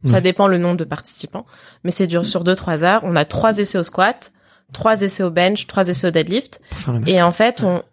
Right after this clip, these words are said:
Speaker 1: pour faire un max sur une répétition, et on prend la meilleure barre de chaque.
Speaker 2: Ouais.
Speaker 1: Et du coup, ça te donne un total et le classement.
Speaker 2: Ok, d'accord. Et c'est, c'est, c'est pas en haltérophilie qu'ils essayent de monter petit à petit, euh, que ça peut durer ?
Speaker 1: Ouais.
Speaker 2: Ouais.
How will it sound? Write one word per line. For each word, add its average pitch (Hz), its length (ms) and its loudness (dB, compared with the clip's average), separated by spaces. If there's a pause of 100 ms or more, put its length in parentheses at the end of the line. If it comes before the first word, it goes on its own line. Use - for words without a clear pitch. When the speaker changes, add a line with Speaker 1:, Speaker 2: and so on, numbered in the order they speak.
Speaker 1:
pour 180 140 0
faire 180 160 0
un 147 60 0
max 165 300 -2
sur - 200 -4
une 175 120 -4
répétition, 170 600 -2 (320)
et 190 120 4
on 170 140 2
prend 214 440 2
la 180 180 2
meilleure 208 380 4
barre 185 480 0
de 185 140 -2
chaque. - 400 -2 (240)
Speaker 2:
Ouais. 123 200 0
Speaker 1:
Et 185 120 0
du 165 140 -6
coup, 208 100 -6
ça 196 140 4
te 160 40 -4
donne 185 160 4
un 170 100 2
total 175 460 0
et 143 300 0
le 147 120 -4
classement. - 340 -10 (840)
Speaker 2:
Ok, 214 160 0
d'accord. 139 340 0 (400)
Et 147 60 4
c'est, 160 340 2
c'est, 127 760 -2 (200)
c'est - 160 -6
pas 226 120 -2
en 214 100 2
haltérophilie 165 600 2
qu'ils 139 280 0
essayent 151 200 2
de 139 80 4
monter 151 420 2
petit - 280 -6
à 143 60 2
petit, 196 340 -2
euh, 139 280 4
que 120 80 -2
ça 139 100 -2
peut 139 180 0
durer ? 131 160 4
Speaker 1:
Ouais. - 140 4
Speaker 2:
Ouais. - 100 -4